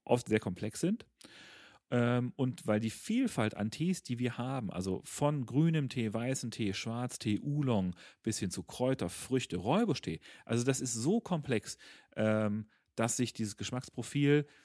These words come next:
wenn überhaupt, nur für eine Kategorie, zum Beispiel Schwarztee oder Grüntee.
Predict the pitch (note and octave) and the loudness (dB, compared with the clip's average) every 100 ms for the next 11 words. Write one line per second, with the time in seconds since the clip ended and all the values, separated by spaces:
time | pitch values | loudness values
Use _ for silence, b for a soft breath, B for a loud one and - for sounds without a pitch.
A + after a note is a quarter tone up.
0 | B _ G2 B2+ D#3+ B2+ G#2+ B2 E3 - | B _ -2 0 2 0 -2 0 -2 -4
1 | B2 B2+ - - A#2+ C3 - A2+ A2+ D3 | -6 -6 -6 -6 -6 -4 -6 -2 2 2
2 | B2 - A2 G#2+ - A2+ A#2 - - A2+ | 2 0 0 0 2 2 2 -4 0 0
3 | - - C#3 - _ b _ - F#2+ F#2 | 2 -2 -2 -8 _ b _ -8 -6 -4
4 | F2+ F#2 - A2+ C#3+ E3 - | -6 -8 -10 2 4 4 0